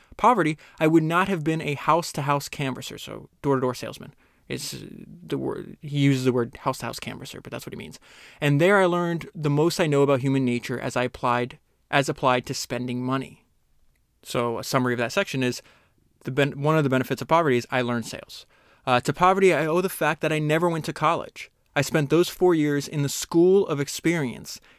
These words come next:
instead of a school of theory." This is also something. You're gonna see a lot of the things, uh, a lot of the highlights I have today is him repeating certain principles that he learned in different ways. And I think t-,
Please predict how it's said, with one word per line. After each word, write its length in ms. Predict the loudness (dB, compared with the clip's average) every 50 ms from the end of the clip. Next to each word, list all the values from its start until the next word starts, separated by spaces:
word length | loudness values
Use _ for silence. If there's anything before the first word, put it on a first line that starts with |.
| _
instead 420 | -4 -4 -2 -2 -2 0 2 2 2
of 80 | 2 0
a 40 |
school 320 | -2 -4 -4 -2 0 2 2
of 80 | 0 -2
theory." 560 | -6 -6 -2 0 2 2 0 -2 -6 -10 -12 -12
This 120 | -12 -10
is 120 | -10 -10 -2
also 400 | 0 2 2 2 0 -4 -8 -8
something. 460 | -6 -8 -8 -8 -8 -10 -12 -12 -14 -20 -20 -20 -2
You're 120 | 0 2 4
gonna 140 | 4 4
see 140 | 4 4 4
a 60 | 4
lot 280 | 4 4 4 4 6 6
of 100 | 4 2
the 80 | 0 -4
things, 480 | -4 -4 -2 -2 -4 -4 -6 -10 -12 -8
uh, 240 | -8 -6 -6 -6 -4
a 40 | 0
lot 140 | 0 2
of 60 | 2 0
the 40 |
highlights 260 | 0 -2 -2 -2 -2 -2
I 40 |
have 100 | -4 -4
today 240 | -2 -2 -4 -4 -4 -6 -14 -20 -20 -14 _
is 260 | -2 -2 -2 -2 -4 -2
him 220 | 0 0 2 2
repeating 580 | 0 0 -2 -4 -4 -4 -2 -2 -2 -2 -4 -6 -10 -18 _
certain 380 | _ -10 -2 -2 0 0 -2 -4
principles 420 | -2 -2 -2 -2 -4 -4 -4 -4
that 100 | -4 -4
he 100 | -4 -4
learned 240 | -4 -4 -4 -6 -6
in 180 | -6 -6 -6
different 360 | 0 0 -2 -2 -2 -6 -8 -8
ways. 520 | -8 -10 -10 -10 -14 -16 -16 -16 -18 -20 _ _ _ _ _ _ _ _ _ -20 _ _
And 100 | -4 -2
I 40 | 0
think 200 | 0 0 -2 -2
t-, 80 | -6